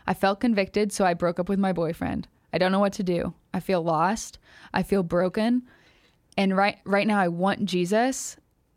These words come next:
Just like J D shared, I'm feeling lonely, and I don't know where God is. Can, can you help me? I'm sorry to reach out via D M." And J D gets tons of these messages. Now, best practice, he's a guy. Probably shouldn't be D Ming with girls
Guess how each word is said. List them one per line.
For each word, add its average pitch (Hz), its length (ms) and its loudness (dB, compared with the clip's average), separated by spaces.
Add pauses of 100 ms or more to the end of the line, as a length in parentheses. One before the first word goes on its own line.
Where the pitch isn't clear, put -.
(220)
Just 202 260 0
like 220 240 0
J 202 180 2
D 208 140 2
shared, 220 420 2
I'm 170 180 0
feeling 170 360 -2
lonely, 208 540 2
and 180 120 -2
I 180 120 0
don't 180 320 0
know 196 100 0
where 175 240 0
God 170 320 -4
is. - 400 -6 (380)
Can, 214 260 0
can 208 140 0
you 190 80 2
help 170 180 0
me? - 300 -6
I'm 190 100 -2
sorry 190 220 2
to 180 100 2
reach 175 220 0
out 160 180 0
via 165 160 0
D 165 180 -2
M." 117 220 -4 (380)
And 208 260 2 (140)
J 247 180 2
D 294 140 0
gets 220 280 -2
tons 233 380 2
of 208 80 0
these 190 180 0
messages. 175 480 -2
Now, 190 120 2
best 190 320 0
practice, 196 420 0
he's 196 160 2
a 202 60 2
guy. 175 400 2 (760)
Probably 202 280 4
shouldn't 202 280 2
be 202 140 4
D 180 400 2
Ming 196 200 4
with 196 160 2
girls 175 520 2